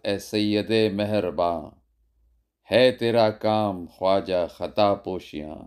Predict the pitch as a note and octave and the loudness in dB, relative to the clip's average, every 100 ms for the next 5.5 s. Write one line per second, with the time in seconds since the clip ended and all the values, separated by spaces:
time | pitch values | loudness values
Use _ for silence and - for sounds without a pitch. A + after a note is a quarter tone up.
0 | - _ _ _ _ _ _ _ _ _ | -20 _ _ _ _ _ _ _ _ _
1 | - F2+ A2 A#2 G2+ G#2 A2 - G#2+ G#2 | -2 4 6 4 2 -2 -4 -4 -2 -2
2 | F#2+ - F#2+ G#2 G2+ G2+ F2+ E2+ E2 D2+ | -2 -6 -4 -2 -2 -4 -8 -8 -8 -8
3 | F2+ G#2 A2 G#2+ G#2+ G2 F2+ E2+ G2 G2 | -4 0 0 0 0 0 -2 -6 -2 -2
4 | D#2 - _ _ _ _ _ _ - G#2+ | -4 -10 _ _ _ _ _ _ -4 -2
5 | - A2 G2+ G#2 F#2 | -2 -4 -2 -2 -2